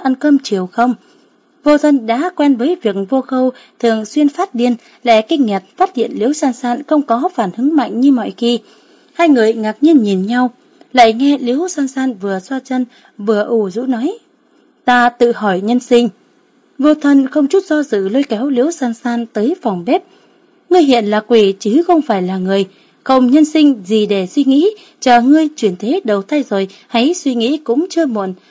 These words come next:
giờ đi nấu cơm đi." Liễu San San lại ôm chặt lấy cây cột không chịu buông tay. "Bây giờ không nghĩ ra đáp án thì ta sẽ không có cơ hội đi đầu thai." Vô Thân và Vô Khâu làm tất cả cũng chỉ vì bữa cơm chiều,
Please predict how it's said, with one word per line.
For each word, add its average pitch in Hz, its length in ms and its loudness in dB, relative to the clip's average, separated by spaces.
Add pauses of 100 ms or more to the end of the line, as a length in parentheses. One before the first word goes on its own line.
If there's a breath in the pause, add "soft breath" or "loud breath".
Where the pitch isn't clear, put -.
(180 soft breath)
giờ 214 240 2
đi 277 140 2
nấu 247 220 0
cơm 269 280 0
đi." 233 200 2 (720)
Liễu 269 280 2
San 277 220 0
San 262 240 -2 (240 loud breath)
lại 214 200 0
ôm 285 200 2
chặt 202 220 -4
lấy 220 320 -2
cây 311 100 0
cột 208 320 -4
không 294 160 -2
chịu 196 220 -4
buông 247 220 -2
tay. 240 300 -2 (720)
"Bây 330 160 4
giờ 226 260 4
không 285 220 0
nghĩ 311 260 0
ra 262 120 -2
đáp 320 200 -4
án 294 260 -4 (100)
thì 226 200 0
ta 302 180 -2
sẽ 302 240 -2
không 302 220 0
có 262 240 -4
cơ 339 160 -4
hội 202 280 -4
đi 285 160 -2
đầu 196 220 -4
thai." 233 320 -4 (680 soft breath)
Vô 277 200 4
Thân 277 340 2
và 190 220 -2
Vô 233 180 -2
Khâu 233 320 -2 (260 soft breath)
làm 214 260 -4
tất 381 260 -8
cả 196 300 -4
cũng 277 280 0
chỉ 196 220 -2
vì 196 220 -2
bữa 226 200 -2
cơm 320 220 0
chiều, 190 280 -2